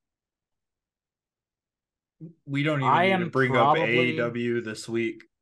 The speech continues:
Speaker 2: I
Speaker 1: We
Speaker 2: am
Speaker 1: don't.
Speaker 2: probably the most bummed and heartbroken about pro wrestling as a whole, not just W W E, than I ever have been right now. Like,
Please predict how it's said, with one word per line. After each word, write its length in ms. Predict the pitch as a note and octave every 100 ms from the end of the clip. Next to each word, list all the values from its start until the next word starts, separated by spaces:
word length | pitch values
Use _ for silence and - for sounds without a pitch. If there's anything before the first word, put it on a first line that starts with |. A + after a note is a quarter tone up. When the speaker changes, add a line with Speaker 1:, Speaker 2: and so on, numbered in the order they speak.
| -
Speaker 2:
I 120 | B2+
Speaker 1:
We 60 | D#3+
Speaker 2:
am 100 | E3+
Speaker 1:
don't. 180 | A2+
Speaker 2:
probably 840 | A#2+ C3+ D#3+ E3 D#3 E3 D#3+ D#3 - _ _ _ _ _ _ _ _ _ _ _ _ _ _ _ _ _ _ _ _ _ -
the 240 | A#2 C3+
most 760 | C#3+ C3 C3 C#3 C#3+ C3+ - -
bummed 580 | A2+ G#2+ C3 B2+ C#3+ C#3+
and 100 | B2
heartbroken 680 | G#2+ B2 B2+ A#2 A#2+ B2 A#2+
about 280 | A2+ A2+ A2+
pro 220 | B2+ A#2+
wrestling 840 | A#2 A2+ A2+ - A#2+ A2+ G#2+ G#2+ - -
as 160 | C3
a 80 | B2
whole, 400 | - - D#3+ B2+
not 220 | A#2+ B2
just 200 | B2+ A#2
W 220 | B2+ A#2+
W 240 | A2+ A2 A2
E, 260 | A2 G#2 - _ _ _ _ _ _ _ _ _ _
than 120 | B2+
I 160 | B2 B2
ever 180 | B2 A2+
have 300 | A2+ A2 G#2+
been 360 | A2 G#2 G2 - _ _ _ _
right 220 | A2 G#2+ F#2+
now. 300 | F#2 F#2+ G#2+ _ _
Like, 460 | G#2 G2 F#2+ F2+